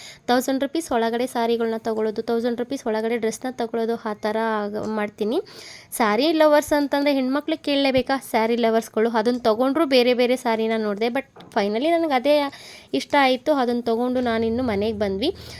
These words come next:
And ಇನ್ನು ಇವತ್ತು ಬೆಳಗ್ಗೆ ನನ್ನ ಪಾಪದ ಬರ್ಡೇ ಇದ್ದಿದ್ದರಿಂದ ನಾನು ಬೆಳಗ್ಗೆ ಬೇಗ ಎದ್ದು ಅವ್ರಿಗೆ ಸ್ನಾನ ಮಾಡಿಸಿ, ಅವನ್ನ ರೆಡಿ ಮಾಡಿ, ಅವನಿಗೆ ಪಾಸ್ತಾ ಬೇಕು ಅಂತ ಕೇಳಿದ, ಪಾಸ್ತಾ ಹಾಕಿ ಅವನ್ನ ಸ್ಕೂಲಿಗೆ ಕಳಿಸಿದಾಯ್ತು. ಇನ್ನು ಅದಕ್ಕೆ ಮತ್ತೆ ಡ್ರೈ ಫ್ರೂಟ್ಸ್‌ನು ಕೇಳಿದ,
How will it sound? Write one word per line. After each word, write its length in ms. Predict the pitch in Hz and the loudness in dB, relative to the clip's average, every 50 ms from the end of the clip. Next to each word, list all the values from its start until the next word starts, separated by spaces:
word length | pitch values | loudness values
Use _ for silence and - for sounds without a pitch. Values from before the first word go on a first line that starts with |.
| - - - 269 311 370 | -16 -6 0 4 4 6
And 160 | 381 349 381 | 6 6 6
ಇನ್ನು 200 | 370 370 370 359 | 6 6 6 6
ಇವತ್ತು 360 | 311 294 302 330 320 - 285 | 6 6 4 4 4 2 0
ಬೆಳಗ್ಗೆ 360 | 294 320 302 311 311 294 320 | 2 4 4 4 4 4 4
ನನ್ನ 140 | 320 320 311 - | 4 4 2 2
ಪಾಪದ 300 | - 254 254 254 285 277 | 0 0 2 2 0 0
ಬರ್ಡೇ 420 | 233 226 247 240 233 240 254 269 269 | 2 2 2 4 4 4 4 2 2
ಇದ್ದಿದ್ದರಿಂದ 400 | 247 262 247 240 247 240 233 240 | 2 0 0 0 0 0 2 2
ನಾನು 160 | 247 240 240 | 2 0 0
ಬೆಳಗ್ಗೆ 240 | 226 220 226 240 240 | 2 2 2 2 2
ಬೇಗ 280 | 220 - 220 226 226 233 | 2 4 4 4 4 4
ಎದ್ದು 480 | 247 247 240 226 214 208 233 233 233 | 2 0 0 -2 0 0 2 2 4
ಅವ್ರಿಗೆ 380 | 226 220 220 220 208 226 214 226 | 2 2 0 0 0 0 0 0
ಸ್ನಾನ 300 | - - 233 220 226 233 240 | 0 0 0 0 2 2 0
ಮಾಡಿಸಿ, 420 | 240 233 220 - - - 240 233 | 0 0 -2 -4 -6 -6 -2 0
ಅವನ್ನ 180 | 226 226 220 214 208 | 0 0 0 0 -2
ರೆಡಿ 260 | 208 208 202 226 247 | -2 -2 0 0 0
ಮಾಡಿ, 380 | 247 240 233 220 208 226 226 226 | 0 0 0 0 0 0 -2 -2
ಅವನಿಗೆ 380 | - - 226 226 226 220 226 220 | -2 -2 -2 -2 -2 -2 -2 -2
ಪಾಸ್ತಾ 400 | - - 208 208 - - - 247 | -2 -2 -4 -4 -4 -4 -4 -2
ಬೇಕು 280 | 220 240 226 - 233 | -2 -2 -4 -2 -4
ಅಂತ 160 | 220 214 202 | -4 -4 -4
ಕೇಳಿದ, 340 | 220 214 - - 214 214 208 214 | -6 -6 -4 -4 -2 -2 -2 -4
ಪಾಸ್ತಾ 380 | 208 208 208 202 208 208 - 240 220 | -4 -4 -4 -4 -4 -4 -4 -4 -2
ಹಾಕಿ 400 | 220 214 208 202 - - 330 - - - - - - - - - | -2 -2 -4 -6 -8 -10 -10 -10 -10 -16 -20 -18 -18 -18 -10 -4
ಅವನ್ನ 240 | 208 220 233 240 233 226 | -2 0 2 2 0 0
ಸ್ಕೂಲಿಗೆ 420 | 226 - - - 226 220 240 233 | -2 -4 -4 -2 0 0 -2 -2
ಕಳಿಸಿದಾಯ್ತು. 840 | - 220 202 220 220 - 247 226 220 190 190 190 - - 381 554 - - - - - - - - - - | -2 -2 -2 -2 -2 -2 -2 -2 -2 -2 -4 -4 -2 -2 -2 -2 -2 -6 -18 -18 -18 -18 -18 -16 -6 0
ಇನ್ನು 240 | 330 339 349 370 359 | 4 6 6 6 6
ಅದಕ್ಕೆ 520 | 349 269 330 359 370 359 - - 370 370 | 6 6 4 4 4 2 2 2 2 4
ಮತ್ತೆ 260 | 359 349 349 - 339 311 | 4 4 4 4 2 2
ಡ್ರೈ 240 | 247 277 269 277 | 4 4 4 4
ಫ್ರೂಟ್ಸ್‌ನು 440 | 285 - 311 320 - - - 320 311 | 4 2 0 -2 -2 0 0 -2 -2
ಕೇಳಿದ, 360 | - - 294 269 277 277 254 | 0 0 0 0 0 0 0